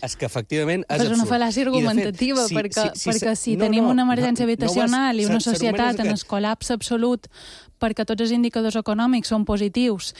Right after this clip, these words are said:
Speaker 2: i, malgrat que tenim una taxa
Speaker 1: Sí.
Speaker 2: d'atur baixíssima,
Speaker 1: I, i, i
Speaker 2: no
Speaker 1: sa
Speaker 2: podem
Speaker 1: solució
Speaker 2: accedir a un
Speaker 1: és que no es
Speaker 2: habitatge,
Speaker 1: puguin construir
Speaker 2: s'ha
Speaker 1: més vivendes.
Speaker 2: Jo no he
Speaker 1: I,
Speaker 2: dit
Speaker 1: i, i
Speaker 2: això,
Speaker 1: sa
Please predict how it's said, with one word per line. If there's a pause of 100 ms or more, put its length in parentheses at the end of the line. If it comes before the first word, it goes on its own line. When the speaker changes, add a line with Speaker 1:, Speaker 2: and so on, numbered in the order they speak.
(240)
Speaker 2:
i,
malgrat
que
tenim
una
taxa
Speaker 1:
Sí.
Speaker 2:
d'atur
baixíssima, (240)
Speaker 1:
I,
i, (120)
i
Speaker 2:
no
Speaker 1:
sa
Speaker 2:
podem
Speaker 1:
solució
Speaker 2:
accedir
a
un
Speaker 1:
és
que
no
es
Speaker 2:
habitatge,
Speaker 1:
puguin
construir
Speaker 2:
s'ha
Speaker 1:
més
vivendes. (200)
Speaker 2:
Jo
no
he
Speaker 1:
I,
Speaker 2:
dit
Speaker 1:
i,
i
Speaker 2:
això,
Speaker 1:
sa